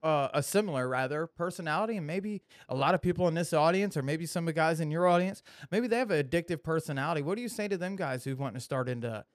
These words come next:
started a business? 'Cause it was one thing that held me back was I was kinda nervous whenever I got in my depression funk thing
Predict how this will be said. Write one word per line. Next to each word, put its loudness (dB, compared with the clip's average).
started 0
a -2
business? -4
'Cause -2
it -4
was -4
one -2
thing -4
that 0
held 2
me -6
back -2
was -2
I -2
was -4
kinda -2
nervous 0
whenever 2
I 6
got 2
in -8
my 0
depression -2
funk -2
thing -4